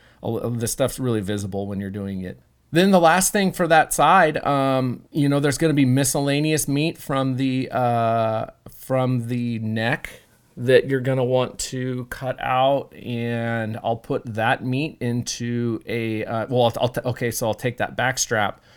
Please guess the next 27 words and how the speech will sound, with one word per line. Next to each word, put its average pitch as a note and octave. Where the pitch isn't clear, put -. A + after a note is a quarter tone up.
and A2
I'll A2
have G#2+
a G#2
third C3+
bag A2
now, G2+
and G#2+
that -
third B2
bag G#2+
is A2
gonna G#2+
be G2+
the G2+
miscellaneous G2
meat G#2+
bag, B2
and A2
so G#2
that's A2
where A2+
I'll G2+
put -
the -
back G2
straps, -